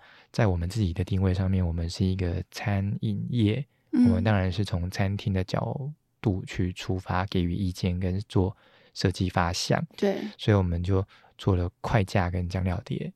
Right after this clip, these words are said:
Speaker 1: 那也因为快架跟酱料碟它本身的存在，它是需要比较沉稳的设计，因为它不可以你在沾酱的时候碟子就翻了，所以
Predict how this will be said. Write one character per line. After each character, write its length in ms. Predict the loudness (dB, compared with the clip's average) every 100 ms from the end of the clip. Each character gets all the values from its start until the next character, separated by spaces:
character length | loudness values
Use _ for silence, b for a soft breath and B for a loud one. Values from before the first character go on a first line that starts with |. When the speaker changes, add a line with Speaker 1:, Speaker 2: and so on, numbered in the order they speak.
| _ -2
Speaker 1:
那 100 | 4
也 100 | 6
因 100 | 6
为 80 | 6
快 160 | 6
架 140 | 6 6
跟 160 | 4
酱 140 | 4 4
料 180 | 4 2
碟 160 | 0
它 180 | 2 2
本 220 | 2 0
身 180 | 2 2
的 120 | 2
存 280 | 0 -2 0
在， 240 | 2 2 B B B B
它 260 | 0 2 2
是 240 | 2 0
需 400 | 0 -6 -2 2
要 220 | 4 4
比 100 | 2
较 320 | 2 4 4 b b _ _
沉 400 | -2 2 4 6
稳 180 | 4 4 2
的 300 | 4 4 2 -4 _
设 340 | -8 2 2 2
计， 320 | -2 -2 -2 -4
因 60 | 0
为 120 | 0
它 160 | 0 -2
不 140 | -2
可 180 | 0 0
以 160 | -2 b b
你 120 | -2 2
在 140 | 2
沾 320 | 2 2 4
酱 160 | 2 2
的 100 | 0
时 140 | 0
候 120 | 0 0 -2
碟 200 | 0 0
子 120 | 0
就 120 | -2
翻 360 | -2 0 0 0 -2
了， 200 | -2 -2 -6 b b
所 160 | -2 2
以 160 | 2